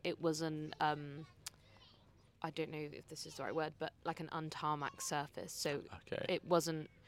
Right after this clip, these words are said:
Speaker 1: it was basically just all stones. And that,
Speaker 2: Lovely. <laughs>
Speaker 1: that, uh, the Bentley was doing exceptionally well,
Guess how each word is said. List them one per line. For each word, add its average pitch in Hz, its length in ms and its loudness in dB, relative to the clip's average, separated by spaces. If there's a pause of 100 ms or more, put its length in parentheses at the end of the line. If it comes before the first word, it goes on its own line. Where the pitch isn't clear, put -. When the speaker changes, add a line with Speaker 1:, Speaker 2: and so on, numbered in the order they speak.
(440)
Speaker 1:
it 175 120 8
was 170 120 0
basically 196 460 4
just 165 180 -2
all 151 160 -4
stones. 95 640 -10 (320)
And 151 420 2
that, - 140 10
Speaker 2:
Lovely. 85 400 6 (100)
<laughs> - 120 -10
Speaker 1:
that, 160 420 12 (320)
uh, 156 340 6 (240)
the 165 80 2
Bentley 156 640 2
was 156 160 0
doing 147 300 0
exceptionally - 640 -6
well, 147 360 2